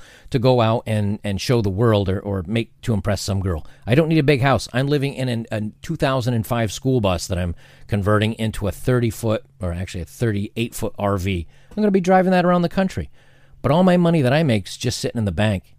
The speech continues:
other than purchasing a little bit of wood and some batteries. Because that's my way of saying, "You know what? I'm not gonna live by your rules anymore. And I don't like the rules you've set. And until you change them, I'm out."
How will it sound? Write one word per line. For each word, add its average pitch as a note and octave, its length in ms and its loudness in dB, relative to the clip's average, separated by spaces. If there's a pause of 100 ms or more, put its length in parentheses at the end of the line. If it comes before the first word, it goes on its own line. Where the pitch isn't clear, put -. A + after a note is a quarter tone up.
(140)
other G#2 240 -6
than F#2+ 200 -6
purchasing F#2+ 460 -6
a F#2+ 40 -2
little G2 140 0
bit F#2+ 100 0
of F2 80 -2
wood G2 280 2
and E2 160 -6 (200)
some - 160 -6
batteries. G2+ 480 -4 (720)
Because D#3 240 4
that's G3 220 0
my A#3+ 140 2
way D#3+ 220 2
of C3 80 -2
saying, C#3 240 -2
"You C#3 60 0
know D#3 80 0
what? D3+ 240 0
I'm E3 220 2
not E3 160 0
gonna B2 140 -2
live A2 360 -2
by F#2 160 -2
your G2+ 380 0
rules F#2 400 -4
anymore. D#2+ 400 -10
And A2 140 -4
I D3+ 60 2
don't C#3+ 140 -4
like A#2+ 140 -4
the - 80 -12
rules G2+ 260 -4
you've F#2+ 120 -6
set. G2 180 -8
And G#2+ 100 -2
until C3+ 280 2
you G#3+ 120 0
change G#3 360 -2
them, B2+ 180 -4
I'm A2+ 240 -2
out." F#2 240 -4